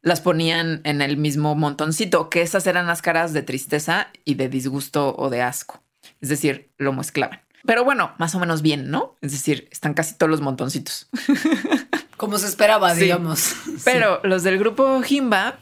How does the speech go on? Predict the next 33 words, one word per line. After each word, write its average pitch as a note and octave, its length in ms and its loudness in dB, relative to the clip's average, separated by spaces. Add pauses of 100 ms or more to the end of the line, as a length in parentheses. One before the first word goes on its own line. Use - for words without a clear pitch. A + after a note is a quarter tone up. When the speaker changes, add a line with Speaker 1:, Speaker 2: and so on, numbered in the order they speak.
Speaker 1:
lo F#3+ 200 2
que F#3 120 2
hacían A3+ 640 -2
es G3 220 -2
que G#3+ 380 0
hacían G3+ 800 -2 (540)
pilas E4+ 580 0 (160)
de E3+ 480 2
caras A3+ 580 0
felices G3+ 800 -2
y E3+ 100 2
de D#3 180 2
caras F#3 520 0
con C#3+ 180 0
miedo. G3 420 -2 (440)
Es D3 120 -4
decir, D#3 260 0
como C#3 220 0
las C#3 180 0
caras F3+ 240 2
sonriendo D#3 580 0
y C#3+ 100 0
las C#3+ 220 -2
caras D#3+ 420 0
con C3 280 -2
ojos D#3 280 -2
muy D#3 160 2
abiertos. D#3+ 600 -2 (340)
Pero G3+ 260 4
para G#3 280 2
todas G#4+ 240 0
las B3+ 160 0
demás F#3+ 500 -2